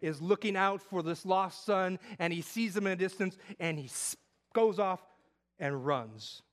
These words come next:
Luke fifteen twenty. "And he arose and came to the father, but while he was still a long way off, his father saw him and felt compassion and ran and embraced and kissed him."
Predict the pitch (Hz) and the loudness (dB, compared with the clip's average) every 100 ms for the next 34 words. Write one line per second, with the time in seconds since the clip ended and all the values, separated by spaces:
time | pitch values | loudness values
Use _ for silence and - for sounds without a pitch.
0 | _ _ _ 143 151 - 165 - 175 160 | _ _ _ -8 -8 -6 -6 -6 -6 -6
1 | - 151 123 117 - - 151 160 160 151 | -4 -4 -4 -8 -16 -8 -4 0 2 2
2 | 208 233 233 214 170 165 220 220 214 196 | 4 6 4 2 -2 -4 -2 0 0 0
3 | 208 196 202 185 - - 160 160 190 208 | 0 2 0 -2 -10 -2 0 2 2 2
4 | 185 196 175 - 208 190 180 190 196 190 | 2 0 -2 2 4 4 4 2 2 2
5 | 180 175 175 - - - 156 - 202 202 | 2 0 -2 -8 -18 -6 -6 0 2 2
6 | 196 180 190 175 175 175 156 - 185 175 | 2 -2 0 2 2 2 -2 -2 -2 -2
7 | 175 160 175 175 170 160 - - - 143 | -4 -2 -2 -2 -4 -6 -8 -18 -8 -6
8 | 131 139 180 202 208 190 151 139 147 170 | -4 -2 -2 -2 -2 -4 -6 -6 -4 -2
9 | 180 - 165 165 165 - | -4 -6 -10 -6 -6 -6